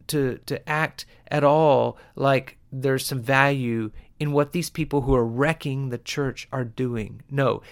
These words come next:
you need to stand strong. You need to be able to speak forcefully. You have to rebuke. As strongly as Paul had told Titus, you need to find men who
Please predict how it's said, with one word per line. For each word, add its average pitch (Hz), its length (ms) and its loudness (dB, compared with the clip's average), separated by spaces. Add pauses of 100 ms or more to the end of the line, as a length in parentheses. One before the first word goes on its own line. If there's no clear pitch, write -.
you 139 140 -4
need 143 140 -4
to 131 60 -8
stand 131 260 -2
strong. 139 540 4
You 120 100 -6
need 135 220 -6
to 117 200 -4 (320)
be 139 100 -2
able 143 140 0
to 120 80 -6
speak - 320 -4
forcefully. 131 800 2
You 110 80 -6
have 135 100 -6
to 131 100 -6
rebuke. 131 920 0 (800)
As 160 120 4
strongly 180 640 4
as 135 100 0
Paul 151 300 4
had 143 180 0
told 135 300 -2
Titus, 123 500 -2
you 127 100 -6
need 135 140 -2
to 127 60 -6
find 131 500 -2
men 127 220 -2
who 123 380 2